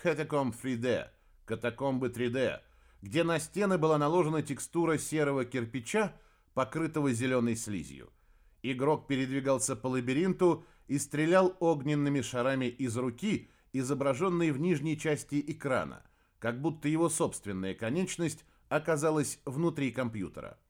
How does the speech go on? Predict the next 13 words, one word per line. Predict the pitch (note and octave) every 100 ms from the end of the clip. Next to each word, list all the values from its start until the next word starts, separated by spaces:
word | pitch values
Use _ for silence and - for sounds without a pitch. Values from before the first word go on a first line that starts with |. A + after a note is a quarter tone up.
| _ _ _ _ _
Показывая | - B2+ D3+ F3 D3 D3 D3+
в | C#3+
игре | B2 D3+ -
руку, | E3+ A#3+ - D#2 - _ - -
I | - C3 C3
D | B2+
Software | A#2 A#2+ A2 - E3+ G3+ G3 - _ -
ненавязчиво, | C3+ F3+ D#3+ A2+ G#2+ - C3+ D3
но | D3 C#3
однозначно | A2+ A#2+ A#2 A2+ D#3+ D#3+ E3 E3 - _
давала | - A#2+ D3 F#3+ F#3
аудитории | - D#3 D#3 C#3+ A2+ B2 A#2
понять: | A2+ A2 F2+ C#2+ -